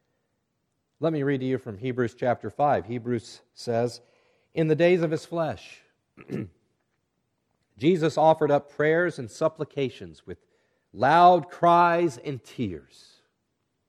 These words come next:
to him who was able to save him from death." Does that sound like a man who had no apprehension whatsoever about dying?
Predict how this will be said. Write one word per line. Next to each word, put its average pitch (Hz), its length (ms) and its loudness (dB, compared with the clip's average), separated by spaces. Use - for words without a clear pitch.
to 101 100 -8
him 120 260 -6
who 117 120 -2
was 107 220 -4
able 113 320 -8
to - 120 -20
save 101 440 -6
him 85 280 -16
from 85 200 -18
death." 76 260 -20
Does 104 100 -10
that 113 160 -4
sound 113 220 -8
like 101 140 -12
a 95 40 -12
man 107 320 -8
who 98 140 -14
had 98 240 -10
no 110 400 -4
apprehension 104 760 -6
whatsoever 98 680 -6
about 90 280 -8
dying? 92 360 -10